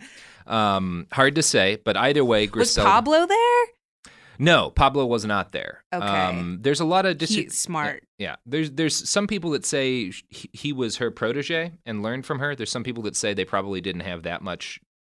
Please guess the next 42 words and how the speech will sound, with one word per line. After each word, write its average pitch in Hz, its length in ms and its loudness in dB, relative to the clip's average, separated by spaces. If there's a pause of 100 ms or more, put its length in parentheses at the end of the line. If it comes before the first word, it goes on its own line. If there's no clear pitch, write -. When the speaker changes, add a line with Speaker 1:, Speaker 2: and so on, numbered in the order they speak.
Speaker 1:
in - 100 -10
Speaker 2:
But 247 100 -2
he 220 180 0
was - 200 2
Speaker 1:
common, 226 60 -6
but 233 60 -6
Speaker 2:
working 247 440 -2
on 196 680 -4 (380)
Speaker 1:
He 190 80 -4
was 190 140 0
a 151 60 4
little 123 300 4
guy 78 200 -6
at 58 120 -16
this - 140 -14
point. 76 300 -10
Speaker 2:
Yeah, 294 200 2
but 214 140 -2
he 226 260 -8
was, 214 500 -2
I 202 80 0
thought 254 180 -2
he 208 200 -8
was, 185 460 -4
uh, 175 220 0
Alberto's 170 800 -4 (140)
protege, 151 640 -10 (220)
Speaker 1:
No, 180 160 4
Speaker 2:
not 151 120 4
Speaker 1:
no, - 60 4
he, 190 160 4
Speaker 2:
hers. 147 320 -8
Speaker 1:
there's 156 180 0
a 147 60 0
rumor 165 300 -2
that 131 140 -2
he 143 180 -4
and 131 100 -4
Alberto 101 800 0
were 90 640 -2
working 101 560 -4
to 87 480 -6